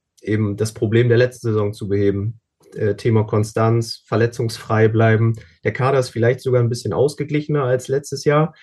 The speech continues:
Von daher könnte man einige Verletzungen eventuell auch noch besser auffangen. Ähm,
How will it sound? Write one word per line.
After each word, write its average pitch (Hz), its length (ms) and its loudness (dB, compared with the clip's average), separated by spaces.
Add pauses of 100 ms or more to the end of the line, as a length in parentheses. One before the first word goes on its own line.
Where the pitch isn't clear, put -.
(380)
Von 117 140 2
daher 123 320 4
könnte 123 320 -2
man 120 440 -2
einige 117 340 -2
Verletzungen 117 720 -2
eventuell 123 640 2
auch 113 140 -4
noch 117 180 -6
besser 120 280 -2
auffangen. 120 600 2 (880)
Ähm, 120 520 2